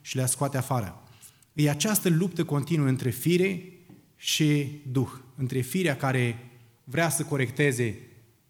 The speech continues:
eventual ca să-și ascunde propriile probleme sau de dragul funcției care o are sau de, de a-și ascunde că și copiii lui fac la fel, dar parcă lui alții fac mai tare,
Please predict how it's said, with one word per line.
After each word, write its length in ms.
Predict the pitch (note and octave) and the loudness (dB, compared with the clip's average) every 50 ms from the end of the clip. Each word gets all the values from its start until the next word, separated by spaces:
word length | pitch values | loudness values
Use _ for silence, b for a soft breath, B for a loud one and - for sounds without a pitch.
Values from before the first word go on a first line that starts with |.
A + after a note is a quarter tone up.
| _ _ _ - _ _ _ C3+ | _ _ _ -20 _ _ _ -14
eventual 360 | C3+ C#3 C#3 C3+ C3 D#3 C#3+ C3+ | -4 0 0 0 2 0 -2 -2
ca 120 | - B2+ | -2 -4
să-și 220 | A#2+ - B2+ - | -4 -4 -4 -4
ascunde 380 | A#2+ A2 - - D#3 D3 C3+ B2+ | -4 -4 -4 -4 -4 -2 -2 -2
propriile 540 | B2+ - C#3+ D3 C3+ C3+ B2+ B2+ A#2+ A#2 A2+ | -4 -4 -6 -4 -2 -2 -2 -2 -2 -2 -4
probleme 540 | A2 A#2 A#2+ A#2+ A2 G#2+ B2 C#3+ D#3 D3 B2+ | -4 -4 -6 -4 -2 0 0 0 0 0 -2
sau 480 | A#2+ - C3 A#2+ A#2+ A2+ G#2+ G#2+ G#2 B B B B B B B | -2 -2 -2 -2 -2 -2 -4 -6 -8 B B B B B B B
de 300 | - A#2+ B2+ B2 B2 A#2 | -6 -2 0 0 0 0
dragul 460 | A2+ A2 A2 G#2+ C3 C3+ C#3+ C3+ B2 | -2 -6 -8 -6 -4 -4 -2 -2 -4
funcției 380 | A2+ - D#3 E3 E3 E3 D#3+ D3 | -6 -4 -4 -4 -2 -2 -4 -4
care 220 | D3 C#3+ C#3+ C#3+ | -4 -4 -4 -2
o 80 | C#3 C3+ | -4 -4
are 200 | C3+ C3+ C3 B2 | -4 -4 -4 -6
sau 340 | B2 - B2+ A#2+ A#2+ B2 B2 | -6 -6 -6 -4 -4 -4 -4
de, 380 | A#2+ B2 B2+ B2 B2 A#2+ A2 A#2 - - - _ _ _ b b b b b b b b b b _ _ _ F3+ C3 - - _ _ _ _ _ _ _ _ _ _ | -4 -2 0 0 0 0 -2 -4 -8 -20 -20 _ _ _ b b b b b b b b b b _ _ _ -20 -20 -20 -20 _ _ _ _ _ _ _ _ _ _
de 200 | - F3+ C3+ C#3 | -20 -10 -8 -6
a-și 160 | C3+ B2 - | -6 -4 -4
ascunde 460 | B2 - - - E3 D3 C#3 C#3 C3 | -6 -6 -6 -6 -6 -4 -2 0 -2
că 140 | B2 - D3+ | -2 -2 -4
și 160 | C#3 - - | -6 -6 -8
copiii 380 | - C3 B2 - D#3 D3 C#3 C3+ | -6 -6 -4 0 2 2 2 2
lui 120 | C3+ C3+ | 2 0
fac 220 | B2+ - C3+ A#2+ B2 | 0 0 -2 -2 0
la 80 | B2 | -2
fel, 200 | A#2 - D3 C3+ | -2 0 -2 -2
dar 120 | B2 B2 A#2 | -2 -4 -4
parcă 260 | - B2 A#2 - A#2+ | -4 -4 -4 -4 -6
lui 120 | B2 B2 | -4 -4
alții 220 | B2 A#2+ A#2 - - | -4 -4 -6 -10 -8
fac 180 | - B2+ - | -8 -6 -4
mai 160 | B2 A#2 G#2+ | -4 -4 -4
tare, 320 | - - C#3+ D#3+ F3+ G3 | -4 -4 -4 -4 -4 -6